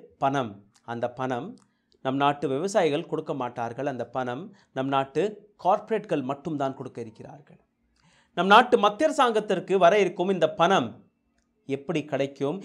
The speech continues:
இந்த திட்டத்தை கேன்சல் பண்ணிவிட்டால் அந்த பணம் வராம போயிரும் என்ற பயத்தில் நம் நாட்டு மத்திய அரசாங்கம் இன்னைக்கு நடுங்கி கொண்டிருக்கிறது. கடந்த இரண்டு நாட்களாக இந்த மீட்டிங் நடந்து கொண்டிருக்கிறது.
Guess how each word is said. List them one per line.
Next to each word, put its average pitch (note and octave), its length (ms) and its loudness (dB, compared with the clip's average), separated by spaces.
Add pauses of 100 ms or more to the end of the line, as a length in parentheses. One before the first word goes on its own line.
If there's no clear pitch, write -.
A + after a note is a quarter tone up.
(120)
இந்த D3+ 200 2
திட்டத்தை G3 500 2
கேன்சல் G3+ 420 2
பண்ணிவிட்டால் E3 640 6 (220)
அந்த D#3+ 260 4
பணம் F3+ 340 4 (120)
வராம C#4+ 460 6
போயிரும் B3 400 2
என்ற D#3 200 0 (240)
பயத்தில் E3 480 2
நம் D#3 140 -2
நாட்டு C#3+ 240 -2
மத்திய C3 260 -4
அரசாங்கம் C3 520 -6 (240)
இன்னைக்கு C3 420 -8
நடுங்கி E3+ 340 -6
கொண்டிருக்கிறது. A2+ 600 -16 (300)
கடந்த E3+ 300 6
இரண்டு G3+ 300 2
நாட்களாக F3 520 4
இந்த D#3+ 160 -2
மீட்டிங் D3+ 380 -4
நடந்து F3+ 220 -2
கொண்டிருக்கிறது. C3+ 640 -6